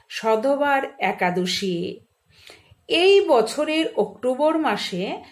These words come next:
শারদীয়া দুর্গাপূজার সপ্তমী পূজার রাত্রে বাগবাজারের দুর্গাচরণ মুখোপাধ্যায়ের পাড়ায়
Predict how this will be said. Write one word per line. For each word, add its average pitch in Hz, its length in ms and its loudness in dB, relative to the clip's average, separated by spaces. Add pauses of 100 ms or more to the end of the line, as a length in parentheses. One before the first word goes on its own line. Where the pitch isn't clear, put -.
(100)
শারদীয়া 269 680 0
দুর্গাপূজার 220 760 0
সপ্তমী 220 600 -6
পূজার 311 420 -2
রাত্রে 254 540 -2 (320)
বাগবাজারের 277 1000 0
দুর্গাচরণ 233 800 0
মুখোপাধ্যায়ের 208 960 -2
পাড়ায় 185 600 -2